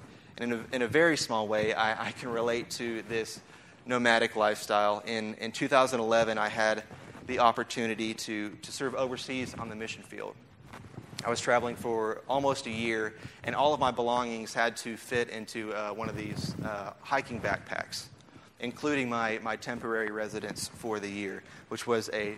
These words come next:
a two-person tent. We actually have a picture of it. So that was, that was my home for a year. Uh, it was an incredible experience ministering in various countries around the world, but living in a tent was definitely not,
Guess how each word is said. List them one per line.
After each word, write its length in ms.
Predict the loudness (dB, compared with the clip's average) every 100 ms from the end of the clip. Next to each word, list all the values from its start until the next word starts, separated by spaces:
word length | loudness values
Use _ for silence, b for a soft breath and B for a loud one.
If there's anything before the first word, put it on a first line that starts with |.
| -8
a 80 | -10
two-person 560 | -8 -8 -4 -4 -4
tent. 320 | -8 -8 -8 -10 -12
We 60 | -10
actually 320 | -8 -6 -6 -8 -10
have 120 | -12
a 220 | -12 -14
picture 320 | -12 -10 -8
of 80 | -10
it. 100 | -10 -14 B B B -10
So 140 | 2
that 160 | 6 6
was, 240 | 4 -2
that 160 | 0 2
was 160 | 2
my 140 | 0 -2
home 260 | -2 -4
for 160 | -4 -4
a 60 | -4
year. 280 | -6 -10 -14 -20 -20 B B B B B B 0
Uh, 240 | 2 4 2
it 140 | 2
was 380 | 6 6 4 -4 -8 -6
an 80 |
incredible 540 | -4 2 6 8 8 4
experience 580 | 2 -2 0 0 -2 -4
ministering 800 | -2 0 0 0 0 0 -2 -6
in 200 | -8 -2
various 340 | 0 0 -4
countries 680 | -6 -4 -4 -4 -4 -6 -10 -14 -18 -20 _ -20 -20 -20 -20 -14
around 280 | -4 0 0
the 60 | 0
world, 280 | 2 0 2
but 160 | -2
living 240 | 2 0 0
in 80 |
a 40 | -4
tent 260 | -4 -6
was 160 | -6 -8
definitely 340 | -4 -4 -6
not, 260 | -6 -6 -6